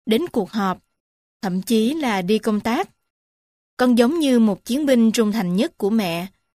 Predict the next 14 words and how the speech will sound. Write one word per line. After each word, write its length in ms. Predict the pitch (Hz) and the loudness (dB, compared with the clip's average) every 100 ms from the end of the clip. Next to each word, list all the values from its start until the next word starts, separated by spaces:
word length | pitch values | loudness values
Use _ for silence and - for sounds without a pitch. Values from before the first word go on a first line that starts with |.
| _ _ - | _ _ -2
luôn 220 | 226 214 | 0 0
chăm 240 | 202 208 | -2 -4
sóc, 240 | 196 277 330 _ | -4 -6 -8 _
bảo 220 | 190 170 214 | -4 -4 -4
vệ 200 | 220 175 | -4 -2
mẹ. 320 | 180 170 170 - _ _ _ _ _ _ _ _ _ _ _ _ - | -2 -4 -10 -14 _ _ _ _ _ _ _ _ _ _ _ _ -2
Con 260 | 220 214 | 0 0
đã 120 | 196 | -2
từng 320 | 226 233 202 190 | -2 -2 -2 -2
lấy 220 | 208 302 | -2 -2
bàn 260 | 269 196 | -2 -2
chân 260 | 190 233 220 | 0 2 2
nhỏ 180 | 208 185 | 0 -2
bé 380 | 220 226 311 | 0 0 -2